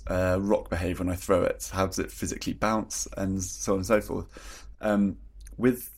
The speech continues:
our, what we're doing at the moment, the haptics are still, I wouldn't say they're crude, but they're still relatively, uh, simplistic. We're using, um, a number of motors and other, uh, muscular stimulation techniques.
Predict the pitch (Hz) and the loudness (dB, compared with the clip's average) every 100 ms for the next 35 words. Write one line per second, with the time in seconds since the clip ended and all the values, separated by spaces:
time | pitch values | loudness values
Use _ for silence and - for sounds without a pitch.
0 | - 127 143 135 135 - 127 139 120 104 | -2 0 2 2 0 0 2 4 4 2
1 | 87 98 110 110 90 87 - - - - | 2 4 4 6 2 0 -4 -8 -16 -18
2 | - - - 147 - - - 147 143 135 | -18 -8 -2 -2 0 -2 2 2 4 2
3 | - 180 165 151 - - - 190 202 - | 2 4 4 2 -8 -12 -2 0 2 2
4 | 135 120 - 156 120 - - - 113 110 | 4 2 2 4 4 4 -2 -2 0 0
5 | - 151 127 117 117 113 104 92 101 98 | 2 2 2 4 2 2 -4 2 4 4
6 | 95 98 95 - - 98 98 135 - - | 4 4 2 -2 -4 -2 2 2 2 -2
7 | - - 98 104 98 104 95 92 - - | -4 0 2 4 4 2 2 0 -4 -18
8 | - 95 92 92 90 - - - 95 95 | -4 2 2 2 -2 -8 -20 -4 2 2
9 | 92 92 107 107 - 98 92 92 90 87 | 2 2 4 4 4 0 0 0 0 0
10 | - 101 95 95 - - 87 90 - - | 0 2 2 2 -4 -4 -2 -4 -8 -2
11 | 104 110 101 98 - 92 107 127 - - | 0 0 0 -2 0 4 4 2 -2 -6
12 | - - - - | -6 -6 -6 -8